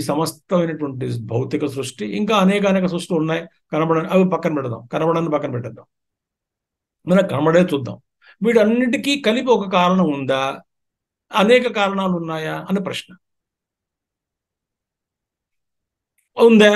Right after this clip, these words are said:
అంటే ఉంటుంది. ఎందుకని? ఆకాశాద్ వాయువు, అది ఒకదానితో ఒకటి వచ్చింది కాబట్టి వీటన్నిటికీ మూల కారణం ఏదో ఒకటే అయి ఉండాలి, అయి ఉండాలి, అర్థమైంది. ఇది కార్యమైంది, ఈ సృష్టి అంతా కూడా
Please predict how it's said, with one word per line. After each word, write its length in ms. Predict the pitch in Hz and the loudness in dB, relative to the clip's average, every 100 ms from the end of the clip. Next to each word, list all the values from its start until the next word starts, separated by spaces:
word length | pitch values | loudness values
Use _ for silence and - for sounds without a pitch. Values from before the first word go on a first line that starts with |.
| 208 | 2
అంటే 140 | 233 240 170 | 0 2 4
ఉంటుంది. 340 | 147 117 98 - _ - | 2 -2 -4 -10 _ -6
ఎందుకని? 300 | 214 233 247 247 202 | 0 4 4 4 2
ఆకాశాద్ 560 | 208 202 202 196 190 180 170 | 2 2 2 2 2 0 0
వాయువు, 300 | 180 202 180 | 2 2 2
అది 80 | 180 175 | 0 0
ఒకదానితో 340 | 170 208 226 202 | 0 0 0 0
ఒకటి 120 | 185 | -2
వచ్చింది 220 | 185 196 185 | -2 -4 -4
కాబట్టి 320 | 156 143 139 220 214 | -6 -10 -12 -8 -4
వీటన్నిటికీ 400 | 196 208 214 226 175 | -2 -2 -2 0 2
మూల 440 | 190 - - 208 208 | 0 -4 -6 -4 0
కారణం 240 | 185 190 196 170 | 0 0 -2 -2
ఏదో 100 | 190 | -2
ఒకటే 220 | 151 - 180 | -2 -6 -8
అయి 120 | 127 113 | -8 -12
ఉండాలి, 260 | 113 - _ _ _ _ _ _ _ - - - - - _ _ _ _ _ _ _ _ _ _ - | -14 -20 _ _ _ _ _ _ _ -20 -20 -20 -20 -20 _ _ _ _ _ _ _ _ _ _ 0
అయి 140 | 285 269 | 4 6
ఉండాలి, 240 | 247 240 214 | 6 4 4
అర్థమైంది. 400 | 180 151 120 113 _ _ _ _ _ _ - | 4 2 -2 -8 _ _ _ _ _ _ -4
ఇది 120 | 233 202 | 0 4
కార్యమైంది, 600 | 185 220 233 220 196 185 185 | 4 4 4 4 2 0 0
ఈ 40 | 190 | -2
సృష్టి 220 | 185 180 214 | -2 -2 -4
అంతా 140 | 208 208 | -2 -2
కూడా 120 | 220 | -4